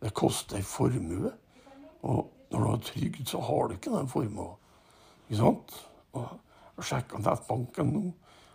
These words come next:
Og det kom selvfølgelig helvetes, eh, kloakkregninger fra kommunen. Å, fy faen. Den går, så går det opp. Går opp neste år med tre tusen kroner. Fy faen, altså.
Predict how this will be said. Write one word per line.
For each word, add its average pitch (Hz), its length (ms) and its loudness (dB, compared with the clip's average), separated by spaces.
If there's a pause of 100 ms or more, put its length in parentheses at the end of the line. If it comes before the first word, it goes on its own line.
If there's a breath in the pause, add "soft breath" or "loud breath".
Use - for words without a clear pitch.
(100)
Og 220 140 0
det - 180 -14
kom 139 280 2
selvfølgelig - 920 -2
helvetes, - 680 -2 (500 loud breath)
eh, - 260 -2
kloakkregninger - 840 4
fra 101 160 -4
kommunen. 165 460 0 (920 loud breath)
Å, 180 160 2
fy - 240 0
faen. - 600 2 (140)
Den - 200 -4
går, - 280 2
så - 120 -4
går - 360 4
det - 100 0
opp. - 280 0 (2250 loud breath)
Går - 320 6
opp - 160 2
neste - 280 -2
år - 180 2
med 107 180 -2
tre 104 320 -2
tusen - 300 -4
kroner. 127 320 -6 (680 loud breath)
Fy - 300 -6
faen, - 560 -2
altså. - 240 -10